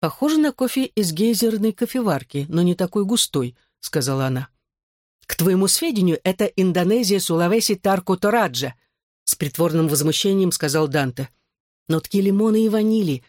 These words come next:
древесное послевкусие». «Ясно. Несравненная амброзия из твоей машины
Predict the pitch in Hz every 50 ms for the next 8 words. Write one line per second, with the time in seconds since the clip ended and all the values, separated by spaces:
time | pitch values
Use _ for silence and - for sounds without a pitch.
0 | _ _ _ _ _ _ _ _ - 127 143 160 175 214 220 - - 220 226 -
1 | 240 226 - 220 220 - - - 226 247 233 185 - - 143 135 135 - _ _
2 | _ _ _ _ _ _ _ _ _ _ _ _ _ _ - 190 175 156 131 -
3 | - 160 185 180 - _ _ _ _ _ _ _ _ _ _ _ _ - 185 175
4 | - 180 175 165 170 185 180 180 175 170 165 165 160 156 196 254 285 240 240 262
5 | 254 254 - - - - 165 170 170 165 160 160 165 - 226 226 233 220 -